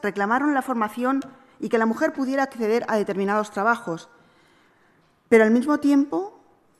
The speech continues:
amparaba la idea de que fuera el baluarte de la familia,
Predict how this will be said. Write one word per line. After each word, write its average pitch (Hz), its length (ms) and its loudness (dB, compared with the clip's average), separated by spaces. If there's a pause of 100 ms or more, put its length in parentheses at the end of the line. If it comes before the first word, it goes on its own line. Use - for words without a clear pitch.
amparaba 220 680 2
la 214 140 4
idea 262 420 2
de 202 140 0
que 202 120 -2
fuera 269 460 0 (140)
el 214 120 0
baluarte 220 640 2 (100)
de 220 180 0
la 226 120 0
familia, 165 600 -2